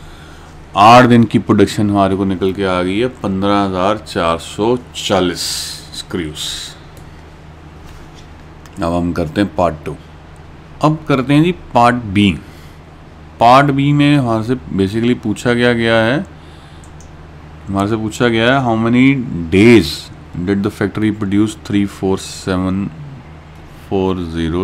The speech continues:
screws?" थर्टी फ़ोर थाउजेंड सेवन forty screws को produce करने में कितने दिन लगे, अब ये पूछा गया है।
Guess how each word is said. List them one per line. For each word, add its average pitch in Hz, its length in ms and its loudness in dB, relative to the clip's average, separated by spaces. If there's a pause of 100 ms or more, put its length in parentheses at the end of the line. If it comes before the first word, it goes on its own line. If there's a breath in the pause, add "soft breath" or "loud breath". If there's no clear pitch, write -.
(100)
screws?" 78 640 -6
थर्टी 95 200 -4
फ़ोर 92 280 -4
थाउजेंड 95 240 -2
सेवन 95 360 -2
forty 92 360 -2
screws 101 400 -2
को 104 180 -2
produce 95 500 0
करने 87 340 -4
में 98 300 -2
कितने 110 400 -4
दिन 92 340 -2
लगे, 69 200 -2
अब 85 200 -2
ये 110 120 2
पूछा 78 360 -6
गया 69 160 -8
है। 69 80 -12